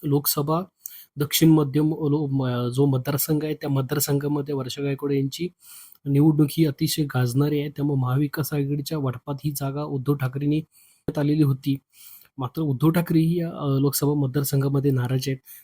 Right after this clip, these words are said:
त्यामुळं काँग्रेस पक्ष आणि महाविकास आघाडीमध्ये वर्षा गायकवाड यांचं प्रामाणिकपणे त्यांच्या पाठीशी राहून काम कोण करणार हाही प्रश्न आहे.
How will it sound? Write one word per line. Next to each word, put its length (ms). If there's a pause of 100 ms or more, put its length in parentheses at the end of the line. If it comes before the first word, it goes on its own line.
(160)
त्यामुळं 400
काँग्रेस 640
पक्ष 280
आणि 100
महाविकास 520
आघाडीमध्ये 460
वर्षा 280
गायकवाड 340
यांचं 300
प्रामाणिकपणे 800
त्यांच्या 320
पाठीशी 460
राहून 240
काम 220
कोण 320
करणार 300 (720)
हाही 260
प्रश्न 380
आहे. 140